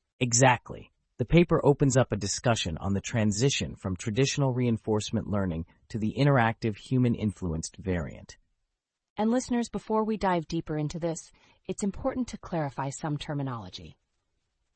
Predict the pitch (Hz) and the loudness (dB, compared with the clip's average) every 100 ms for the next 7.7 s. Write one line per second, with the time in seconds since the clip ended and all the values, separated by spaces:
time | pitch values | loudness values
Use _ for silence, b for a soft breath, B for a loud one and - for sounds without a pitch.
0 | - 202 220 190 175 160 147 127 - 175 | -2 2 4 4 4 2 0 -4 -6 -2
1 | 185 208 175 143 147 160 151 - - 143 | 0 0 0 -2 -4 -4 -4 -10 -12 -10
2 | - 165 190 196 127 113 135 196 _ _ | -2 0 0 0 -2 -4 -6 -8 _ _
3 | 170 147 165 147 147 151 147 143 131 120 | -2 0 -2 -2 -2 -2 -2 -4 -6 -8
4 | 123 - - - - - - 151 - 175 | -8 -12 -14 -14 -16 -14 4 6 6 4
5 | 143 - - - 101 _ _ _ _ _ | 4 2 -8 -8 -14 _ _ _ _ _
6 | 120 131 139 135 139 113 - 160 165 - | 2 6 6 4 2 2 4 4 4 0
7 | - - - 120 131 123 110 | -8 -14 -4 2 4 4 4